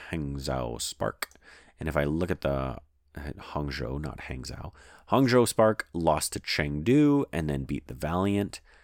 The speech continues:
Meanwhile, Guangzhou, as I just mentioned, lost to Seoul and beat Philly. Little bit of an interesting one there, given both of these teams are not doing great. I think Hangzhou is doing worse.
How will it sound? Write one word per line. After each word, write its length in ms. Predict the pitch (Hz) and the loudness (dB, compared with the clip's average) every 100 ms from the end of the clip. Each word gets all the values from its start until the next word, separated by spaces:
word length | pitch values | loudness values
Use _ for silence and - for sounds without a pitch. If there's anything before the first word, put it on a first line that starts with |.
| _ _ | _ _
Meanwhile, 800 | 76 78 78 76 73 71 73 - _ 76 | -4 0 0 0 0 0 -4 -6 _ -8
Guangzhou, 680 | 73 67 69 85 95 92 - | -4 -4 -2 2 4 4 2
as 120 | 69 | -2
I 120 | 65 69 | -4 -8
just 340 | - 104 95 | -2 0 0
mentioned, 360 | 82 73 - 69 | -2 -6 -6 -4
lost 320 | 69 67 - | -4 -4 -6
to 60 | 73 | -6
Seoul 480 | - 78 67 69 - | -2 -2 -2 -2 -6
and 160 | 67 64 | -10 -10
beat 220 | 62 - | -10 -10
Philly. 480 | - 69 53 50 - _ _ - _ _ - _ _ _ | -8 -6 -6 -10 -18 _ _ -20 _ _ -20 _ _ _
Little 320 | 151 175 170 | 6 8 8
bit 160 | 151 151 | 8 6
of 80 | 139 | 6
an 80 | 139 | 2
interesting 400 | 127 131 131 120 | 2 0 2 2
one 180 | 113 | 4
there, 260 | 104 104 107 | 4 6 4
given 220 | 98 90 | 4 0
both 240 | 85 90 92 | 0 0 0
of 60 | |
these 220 | 95 87 | 0 0
teams 280 | - 87 82 | 0 -2 -2
are 80 | 73 | -2
not 240 | 73 73 | -2 -2
doing 220 | 71 65 67 | -4 -6 -2
great. 240 | 82 82 | 0 0
I 60 | - | -4
think 160 | 76 - | -12 -6
Hangzhou 560 | 85 82 71 76 76 | -2 -2 -2 0 -2
is 80 | 64 | -2
doing 300 | 69 65 62 | -4 -6 -8
worse. 580 | 57 55 82 110 - | -10 0 4 4 2